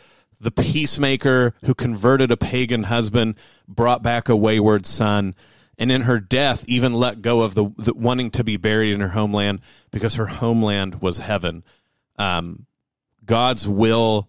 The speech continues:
is sovereign, but not in this sort of tyrannical way, but in the beautiful way of an artist.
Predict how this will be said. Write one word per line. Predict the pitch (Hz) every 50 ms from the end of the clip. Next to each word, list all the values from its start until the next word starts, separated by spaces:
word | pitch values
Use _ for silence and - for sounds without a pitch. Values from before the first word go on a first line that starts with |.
| _ _
is | - 98 87
sovereign, | - - - - 131 139 139 117 120 127 123 113 107 - - _ _ _ _ -
but | 123 120
not | 123 131 131 139 135
in | 131 127
this | 123 120 113
sort | - - 127 120 110
of | 110 98 - - - _ _ - -
tyrannical | - - 123 113 110 117 117 117 117 113 - 117 107 107
way, | 107 113 110 107 104 104 95 92 - _ _ _ _ _ -
but | 110 113
in | 113 113
the | 110 104
beautiful | 90 - - 107 117 117 117 107 - 113 104
way | 98 104 101 98
of | 98 92
an | 101 92
artist. | 90 98 98 95 92 90 87 - - -